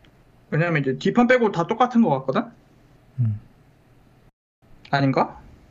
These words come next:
Speaker 1: 공정 개선판이 똑같지?
Speaker 2: 그, 배터리가 거의 두 배로 늘었지.
Speaker 1: 아니, 아니, 그, 구조적으로는 똑같은 거 아니야?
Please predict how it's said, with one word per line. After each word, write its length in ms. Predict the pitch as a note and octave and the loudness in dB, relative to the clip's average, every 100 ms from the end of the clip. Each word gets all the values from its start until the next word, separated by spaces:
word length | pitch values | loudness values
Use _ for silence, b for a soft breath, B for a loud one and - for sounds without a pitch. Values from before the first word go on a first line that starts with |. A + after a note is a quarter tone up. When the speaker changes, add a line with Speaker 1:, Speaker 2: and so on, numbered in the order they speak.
| - - _ _ _ _ | -20 -20 _ _ _ _
Speaker 1:
공정 440 | - E3 F3 B3 A#3+ | 0 2 4 4 6
개선판이 880 | G#3 A#3 A#3 A3+ A3 G#3+ G3 E3 D3+ | 4 2 2 2 2 2 0 0 0
똑같지? 560 | A3+ A#3 D4 F#3 - - - _ _ - _ _ _ - - | 0 0 0 -2 -4 -12 -20 _ _ -20 _ _ _ -6 2
Speaker 2:
그, 640 | C#3+ B2+ B2 A#2 G#2+ G#2 - - | 6 6 6 6 6 2 0 0
배터리가 640 | B2+ F3 D3+ B2 G#2+ F#2+ - - | 4 4 4 4 4 2 -2 0
거의 200 | A2+ G2 | 0 2
두 140 | G#2+ | 0
배로 540 | G#2 G2 F2+ F2+ F#2 F2 | 2 2 2 -2 -4 -4
늘었지. 540 | E2+ F2 - - - _ - _ _ _ - | -6 -6 -8 -12 -14 _ -20 _ _ _ -8
Speaker 1:
아니, 180 | C3 B2+ | -4 -2
아니, 300 | A#2 A#2 - | 0 -2 -2
그, 260 | C3+ A#2 | -4 -2
구조적으로는 580 | - D#3 G3 G#3+ A#3 F#3 | 2 4 4 4 2 0
똑같은 280 | F#3 F#3+ G#3+ | 0 0 0
거 80 | C3 | 0
아니야? 220 | A#2+ | 0